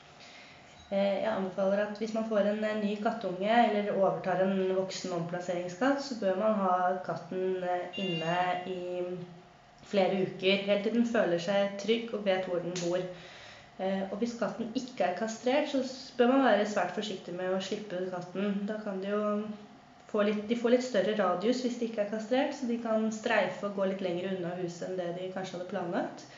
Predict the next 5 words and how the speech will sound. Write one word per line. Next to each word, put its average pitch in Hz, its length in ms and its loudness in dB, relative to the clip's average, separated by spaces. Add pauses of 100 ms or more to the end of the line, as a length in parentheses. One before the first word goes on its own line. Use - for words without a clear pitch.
(680)
på 208 100 -4
grunn 185 180 -2
av 185 80 -4
kjønnsdrift. 196 840 -4 (560)
Ehm, 196 880 0